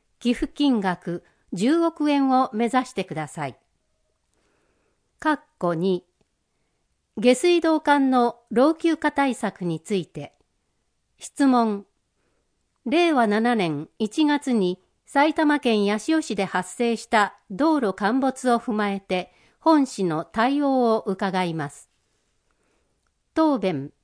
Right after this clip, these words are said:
国土交通省から依頼のあった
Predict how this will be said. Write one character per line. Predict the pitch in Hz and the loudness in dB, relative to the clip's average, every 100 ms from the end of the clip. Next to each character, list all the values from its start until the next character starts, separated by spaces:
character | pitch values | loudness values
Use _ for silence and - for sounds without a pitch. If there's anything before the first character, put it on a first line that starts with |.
| _ _ _ _ _ _ _ | _ _ _ _ _ _ _
国 | - 277 349 | -2 0 2
土 | 349 | 0
交 | 339 330 | 0 -2
通 | 320 311 | 0 -4
省 | - 226 202 | -2 -2 -2
か | - | -4
ら | 185 180 | -4 -2
依 | 190 | 0
頼 | 240 226 | 0 0
の | 226 220 | -2 -2
あ | |
っ | 214 _ | -6 _
た | 170 156 | -6 -6